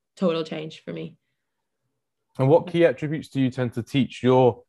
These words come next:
Speaker 2: kids that you personally value the most as well? 'Cause you mentioned possession, but was it more in terms of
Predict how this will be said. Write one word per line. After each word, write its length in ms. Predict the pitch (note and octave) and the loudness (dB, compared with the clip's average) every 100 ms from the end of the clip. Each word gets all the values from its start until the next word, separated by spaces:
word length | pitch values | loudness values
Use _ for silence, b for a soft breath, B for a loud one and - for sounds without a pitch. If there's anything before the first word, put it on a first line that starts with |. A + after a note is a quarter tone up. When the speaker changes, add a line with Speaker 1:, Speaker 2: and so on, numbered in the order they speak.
| _ | _
Speaker 2:
kids 280 | - A2 F#2 | -6 -6 -2
that 120 | G#2+ | -2
you 140 | G#2 G#2+ | -2 -4
personally 480 | - A#2 A2 A#2 G2 | 0 0 0 -4 -2
value 340 | G#2 G2+ G2 | 0 0 -2
the 80 | F#2 | -6
most 280 | F#2+ F2+ - | -8 -8 -4
as 40 | |
well? 120 | F#2+ | -4
'Cause 80 | F2 | -2
you 100 | G#2+ | -2
mentioned 380 | A2+ B2 - G#2+ | 0 0 -2 -6
possession, 480 | G#2 G#2+ G#2 - F#2 | -2 0 -2 -4 -4
but 220 | G2 - b b - | -2 -2 b b -6
was 160 | A2+ A2 | -2 0
it 80 | A2+ | 2
more 200 | A#2+ A#2 | 2 0
in 80 | |
terms 280 | G#2 A2+ G#2+ | -2 -4 -4
of 100 | G2+ | -8